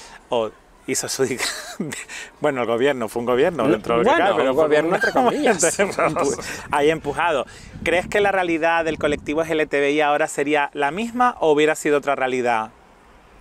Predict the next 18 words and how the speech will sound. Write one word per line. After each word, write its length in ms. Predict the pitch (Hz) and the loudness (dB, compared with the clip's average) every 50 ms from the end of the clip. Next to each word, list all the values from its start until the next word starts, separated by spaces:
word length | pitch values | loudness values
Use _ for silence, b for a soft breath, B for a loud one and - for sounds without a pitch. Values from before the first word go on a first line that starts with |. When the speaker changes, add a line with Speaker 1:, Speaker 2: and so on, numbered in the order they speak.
| - | -18
Speaker 1:
si 180 | - - - 151 | -10 -4 -2 0
no 100 | 147 143 | 2 2
hubiera 180 | 135 127 131 127 | 2 2 2 2
gobernado 520 | 123 127 120 123 123 123 120 120 113 110 | 2 0 0 0 0 0 0 2 0 -2
Franco 400 | - - - 120 113 113 110 120 | -4 -4 -4 -4 -4 -4 -4 -4
durante 260 | 113 110 110 104 110 110 | -2 -2 -4 -6 -8 -8
todo 120 | - 117 | -8 -8
ese 120 | 110 - 113 | -8 -8 -10
tiempo? 400 | - 110 107 104 - 104 101 - - - | -12 -12 -14 -12 -14 -14 -14 -12 -6 -2
Speaker 2:
Eh, 920 | 160 160 156 151 147 139 139 139 135 135 135 135 135 131 127 127 127 - 185 - - - - - - - - - | 2 4 4 6 6 6 6 6 4 4 4 2 2 2 0 0 -2 -2 -4 -8 -12 -16 -20 -20 -14 -14 -6 -4
es 120 | - - | -4 -2
que, 100 | - 226 | 0 0
¿sabes 340 | 208 - 214 208 202 190 - | 0 0 2 0 0 0 0
qué 120 | - 185 | -2 -2
pasa? 280 | - 202 220 - - - - | 0 0 -2 -2 -2 -4 -2
Obviamente 420 | 131 139 147 170 175 185 175 - | -2 2 2 4 2 2 2 0
en 80 | 190 226 | 0 0
España 540 | 175 - - - 147 151 156 160 175 190 | 0 -4 -2 0 0 0 0 0 -2 -2